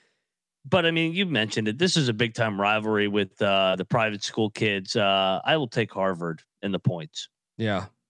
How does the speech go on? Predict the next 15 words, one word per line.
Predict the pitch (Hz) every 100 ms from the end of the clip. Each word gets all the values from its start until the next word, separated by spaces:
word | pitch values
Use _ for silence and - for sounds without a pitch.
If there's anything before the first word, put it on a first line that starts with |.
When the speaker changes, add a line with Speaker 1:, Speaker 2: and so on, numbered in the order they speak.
| _ _ _ _ _ _ _
Speaker 2:
yeah. | 110 117 95 - _ _ _ _ _ -
Uh, | 131 123 123
so | 113
the | 131
chat's | - 190 202
saying | - 190 160
lock | 147 160 185 -
it | 160
up. | 175 151
I'm | 139 175
not | 247 220
gonna | 170
lock | 151 156 147
it, | 151 -
but | 262 185